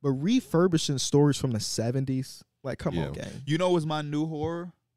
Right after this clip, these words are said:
Speaker 3: 'Cause, like, scary movies don't get me scared no more as a grown man. But the things that will get me a little creepy, a little scary, it's like the Netf-, the Netflix docs,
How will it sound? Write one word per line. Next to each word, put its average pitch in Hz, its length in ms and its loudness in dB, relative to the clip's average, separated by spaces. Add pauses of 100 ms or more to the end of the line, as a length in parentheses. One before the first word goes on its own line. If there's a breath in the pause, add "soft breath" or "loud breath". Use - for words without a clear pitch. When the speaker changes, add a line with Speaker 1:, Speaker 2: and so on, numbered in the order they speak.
(120)
Speaker 3:
'Cause, 120 220 -6
like, 123 220 -6
scary 139 280 -2
movies 131 300 -4
don't 113 200 -4
get 117 160 -6
me 104 480 -6
scared 107 480 -8
no 110 80 -10
more 107 140 -10
as - 80 -14
a 92 60 -18
grown 95 260 -12
man. 104 320 -10 (440)
But 104 100 -8
the 104 80 -10
things 120 260 -2
that 104 160 0
will 104 160 0
get 107 160 -6
me 107 140 -6
a - 20 -6
little 104 240 -4
creepy, 110 280 -6
a - 20 -4
little 101 160 -4
scary, 104 400 -4 (340)
it's 131 140 -6
like 143 100 0
the - 80 -4
Netf-, 123 380 -6 (180)
the 110 80 -8
Netflix 113 540 -6
docs, - 540 -12